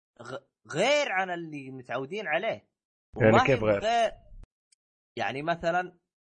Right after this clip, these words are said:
Speaker 1: العدو دائمًا في أي، آه، في أي سلسلة أكشن العدو تقريبًا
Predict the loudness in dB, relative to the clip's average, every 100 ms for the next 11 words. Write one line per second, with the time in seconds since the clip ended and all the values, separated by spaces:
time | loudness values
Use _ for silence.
0 | _ -2 4 4 4 -2 -8 -12 -2 0
1 | 0 -4 -12 -10 -8 -8 -10 -12 -8 -8
2 | -8 -8 -6 -6 -10 -12 -10 -8 -6 -8
3 | -10 -10 -4 0 -2 -4 -10 -8 -6 -6